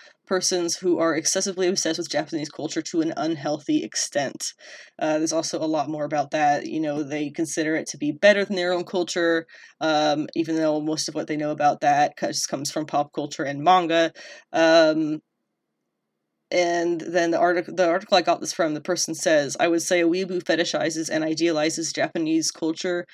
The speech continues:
without actually knowing what Japanese culture is. A lot of weeaboo tend to reduce Japanese culture to simply anime or gaming. Obviously, Japanese has contributed a lot to those fields, but the scope of," yeah, uh,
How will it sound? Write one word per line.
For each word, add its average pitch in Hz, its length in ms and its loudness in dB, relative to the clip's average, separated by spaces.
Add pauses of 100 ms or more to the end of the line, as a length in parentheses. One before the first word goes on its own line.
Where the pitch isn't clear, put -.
(300)
without 185 360 2
actually 185 420 2
knowing 165 320 0
what 160 160 -2
Japanese 156 400 -2
culture 147 400 -6
is. 208 300 2
A - 60 -2
lot 170 200 6
of 160 60 -6
weeaboo 165 280 2
tend 165 240 -2
to 165 100 -4
reduce 160 280 -2
Japanese 156 380 -4
culture 170 300 -6
to 165 80 -6
simply 165 340 -4
anime 165 240 -2
or 156 180 -2
gaming. 214 520 0 (360)
Obviously, 165 480 4
Japanese 160 540 0
has 156 240 2
contributed 156 340 -4
a 147 40 -2
lot 151 100 0
to - 80 -20
those 156 180 -2
fields, 165 400 -2
but 170 100 -4
the 170 60 -6
scope 170 420 0
of," 156 540 0 (2000)
yeah, - 180 -8 (220)
uh, 170 400 4